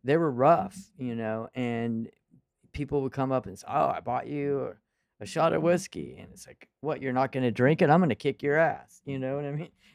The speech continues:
And, and I remember, I remember taking off out, out the back door in the alley and just sitting behind the dumpster and kinda hiding, you know, 'cause I was so afraid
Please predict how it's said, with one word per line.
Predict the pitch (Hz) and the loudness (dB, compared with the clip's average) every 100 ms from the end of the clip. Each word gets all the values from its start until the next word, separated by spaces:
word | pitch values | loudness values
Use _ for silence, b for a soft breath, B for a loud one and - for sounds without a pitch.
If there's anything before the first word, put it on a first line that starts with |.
| 190 | -2
And, | 160 160 156 - _ - - | 4 6 4 0 _ -20 2
and | 175 | 4
I | 165 196 | 8 8
remember, | 254 269 180 151 - _ 135 147 | 8 6 6 4 -2 _ -4 0
I | |
remember | 196 247 190 143 | 2 2 -2 -4
taking | - 147 151 | 0 2 4
off | 143 151 - | 4 2 2
out, | 143 - - | 0 0 -2
out | 123 147 | 0 2
the | 143 | 2
back | 139 131 | 0 2
door | 135 131 | 2 0
in | 160 | 0
the | 120 | -2
alley | 87 117 160 147 | 0 2 2 0
and | 104 107 | -6 -12
just | 113 | -10
sitting | - 123 127 123 b b b | -4 -2 -2 -4 b b b
behind | 127 117 127 117 | -6 0 0 0
the | |
dumpster | 113 120 160 - 113 107 | 0 0 0 -4 -4 -2
and | 110 - | -4 -8
kinda | 120 98 | -6 -6
hiding, | - 117 160 151 92 - _ _ _ _ | -4 0 0 -2 -8 -14 _ _ _ _
you | 123 127 | -8 -4
know, | 123 120 | -2 -2
'cause | 135 127 | -4 -2
I | 123 | -2
was | 113 | -2
so | - 127 | -2 -2
afraid | 120 - 127 127 123 | -2 0 2 2 0